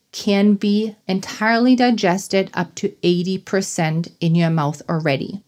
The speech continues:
because your saliva contains enzymes that will help you break down your food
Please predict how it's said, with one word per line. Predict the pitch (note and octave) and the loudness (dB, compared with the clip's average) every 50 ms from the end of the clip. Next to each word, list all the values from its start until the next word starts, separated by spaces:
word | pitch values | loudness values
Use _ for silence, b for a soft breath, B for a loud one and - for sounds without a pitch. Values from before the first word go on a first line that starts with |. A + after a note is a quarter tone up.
| _ _ | _ _
because | - F#3+ F#3+ F#3+ F#3 G3 F#3 F3+ F3+ F3+ F3 - - _ | -2 -2 0 0 2 0 2 2 0 -2 -4 -6 -10 _
your | - E3+ E3 F3 F#3 G#3 | -4 -2 0 0 0 0
saliva | G#3 - - B3+ B3 C4 C#4 C#4 C4+ B3 F#3+ F3+ F3 F3 F#3+ G3 _ _ | 0 0 2 2 4 4 4 4 2 0 0 -2 -4 -4 -6 -10 _ _
contains | - G#3 G3 G3 F#3+ - - F#3+ F#3 F3 E3+ F3 F3 F3+ E3+ - - - _ _ - | 0 0 2 2 0 -4 -6 -4 -2 0 0 0 0 -2 -4 -6 -12 -16 _ _ 0
enzymes | F#3+ G3 G3 G3+ G3 F#3 F3 D#3 D#3 D#3+ D#3+ E3 E3 E3 - - | 2 4 4 4 4 2 0 -2 -2 -2 -4 -4 -6 -6 -8 -6
that | - F3+ D#3+ | -6 -4 -2
will | D#3 E3 E3 | -2 -2 -4
help | - - - F#3 F3 E3 E3+ - - - | -4 -4 -2 0 0 0 -2 -6 -8 -2
you | F#3 F#3 G3 G#3 G3+ - _ - | 0 2 2 0 0 -4 _ -8
break | - G3 G3 G3 F#3+ | -2 -2 -2 -2 0
down | - F3+ E3+ E3 F3 | -2 0 0 2 2
your | F3 F3+ | 0 0
food | F3 - - - - E3+ E3 D#3+ D#3+ | -2 -6 -10 -10 -6 -4 -4 -4 -4